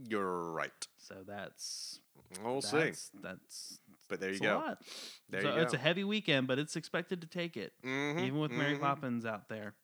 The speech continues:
Speaker 1: Yeah, they've got it slated to be number one.
Speaker 2: Mm-hmm.
Speaker 1: Um, and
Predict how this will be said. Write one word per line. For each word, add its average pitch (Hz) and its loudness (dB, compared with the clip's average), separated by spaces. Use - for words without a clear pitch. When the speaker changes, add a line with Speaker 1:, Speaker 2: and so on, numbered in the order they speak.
Speaker 1:
Yeah, 135 4
they've 110 0
got 120 4
it 120 -2
slated 123 0
to 98 -4
be 104 -2
number 107 -2
one. 104 -4
Speaker 2:
Mm-hmm. 113 -6
Speaker 1:
Um, 95 4
and 107 4